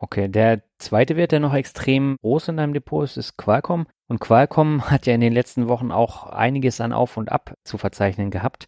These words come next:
Unter anderem durch diesen Lizenzstreit mit Apple, der sich ja dann geklärt hatte. Und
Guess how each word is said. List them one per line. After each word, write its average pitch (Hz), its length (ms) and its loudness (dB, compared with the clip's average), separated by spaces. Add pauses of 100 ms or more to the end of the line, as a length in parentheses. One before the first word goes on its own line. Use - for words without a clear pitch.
(100)
Unter 120 260 4
anderem 113 520 4
durch 113 180 2
diesen 104 560 0
Lizenzstreit 110 1080 0
mit 104 140 -4
Apple, 160 300 0
der 131 120 2
sich 117 180 -4
ja 120 120 0
dann 117 280 -2
geklärt 117 560 0
hatte. 165 300 0 (220)
Und 123 280 4